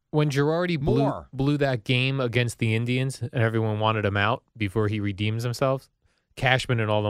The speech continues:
Speaker 1: them over there were probably high-fiving each other. Like,
Speaker 2: Right.
Speaker 1: "This is our out.
Speaker 2: You know
Speaker 1: We've
Speaker 2: what's
Speaker 1: got our out."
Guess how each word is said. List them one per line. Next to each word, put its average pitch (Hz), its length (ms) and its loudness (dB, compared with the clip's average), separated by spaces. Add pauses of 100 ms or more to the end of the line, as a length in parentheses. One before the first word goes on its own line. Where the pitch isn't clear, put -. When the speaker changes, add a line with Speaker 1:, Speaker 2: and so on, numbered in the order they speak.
(100)
Speaker 1:
them 113 140 -10
over 107 160 -2
there 107 100 0
were 98 40 -2
probably 107 260 0
high-fiving 110 640 0
each 95 160 -6
other. 98 160 -2
Like, 190 220 -2
Speaker 2:
Right. 117 60 -6
Speaker 1:
"This 156 220 2
is 233 160 0
our 240 180 2
out. 147 360 0 (260)
Speaker 2:
You 139 140 -6
know 190 80 0
Speaker 1:
We've 131 100 4
Speaker 2:
what's 123 140 -4
Speaker 1:
got 156 200 4
our 165 220 2
out." 113 280 0